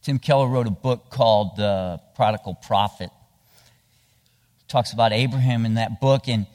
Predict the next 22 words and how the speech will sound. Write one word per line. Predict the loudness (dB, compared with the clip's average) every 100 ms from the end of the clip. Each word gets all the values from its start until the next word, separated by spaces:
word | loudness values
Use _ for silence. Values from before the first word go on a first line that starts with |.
| _ _
and | -2 2
basically | 2 2 0 -4 -2 -2
it | -2
says | 2 2 2
that | 0 2
Abraham's | 0 2 4 4 2 0
whole | 0 0 4
life | 4 4 0
can | -4 -2
be | -2
summed | -2 -2 0 2
up | 0 0
in | -4 -4
three | -2 -2
conversations | 0 0 -2 -4 -4 -4 -6 -6
with | -8 -4
God. | -2 -2 -4 _ _ _ _ _ _ _ _ _ _ _ 2
In | 2
Genesis | 4 2 2 0 -2
chapter | 4 4 4 -4
twelve, | -6 4 8 8 6 0 -18 -20 _ _ _ _ _ _ _ _ _ -4
God, | 6 6 6